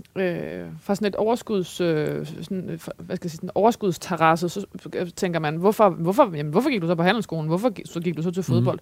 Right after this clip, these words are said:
Speaker 2: Mhm.
Speaker 1: Hvorfor gik du ikke bare til noget andet?
Speaker 2: Ja. Fodbold gik jeg til, fordi jeg gerne ville være almindelig. Og,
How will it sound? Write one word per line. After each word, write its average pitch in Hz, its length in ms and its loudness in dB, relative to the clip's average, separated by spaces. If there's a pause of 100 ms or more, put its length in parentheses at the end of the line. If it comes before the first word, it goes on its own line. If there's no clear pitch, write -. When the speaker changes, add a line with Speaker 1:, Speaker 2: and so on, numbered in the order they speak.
Speaker 2:
Mhm. 135 100 0
Speaker 1:
Hvorfor 185 240 6
gik 277 220 4
du 185 60 0
ikke 196 140 2
bare 170 160 4
til 208 140 -2
noget 170 120 0
andet? 156 220 -4 (680)
Speaker 2:
Ja. 170 140 4 (1900)
Fodbold 151 840 6
gik 131 160 2
jeg 127 100 10
til, 123 320 8
fordi 117 280 2
jeg 110 80 10
gerne 107 140 8
ville 113 140 6
være 107 160 6
almindelig. 110 580 2 (340)
Og, 104 240 -2